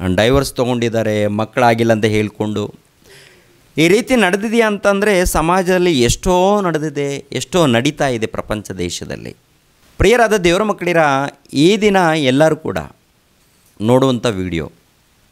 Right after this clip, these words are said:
ಪ್ರತಿಯೊಬ್ಬರು ಕೂಡ ಕೇಳಬೇಕು,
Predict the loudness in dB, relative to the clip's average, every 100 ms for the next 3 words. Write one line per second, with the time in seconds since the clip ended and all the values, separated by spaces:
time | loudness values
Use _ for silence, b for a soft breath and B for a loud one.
0 | _ _ _ _ _ 0 0 2 2 2
1 | -2 -4 -4 -4 -4 -10 b b -2 0
2 | 0 -2 -4 -12